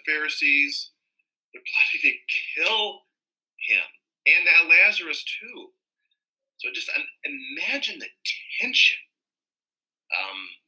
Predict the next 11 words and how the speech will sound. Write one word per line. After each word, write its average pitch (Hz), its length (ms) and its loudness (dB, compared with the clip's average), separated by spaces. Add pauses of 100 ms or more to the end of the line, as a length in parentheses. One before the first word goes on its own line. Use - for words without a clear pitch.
(680)
I - 20 2
mean, 233 120 4
it, - 260 6
it, - 140 4
it's - 140 4
kinda 196 240 2
like - 160 6
what - 120 2
we're 175 120 -2
experiencing 160 680 0 (100)
now, 208 140 -6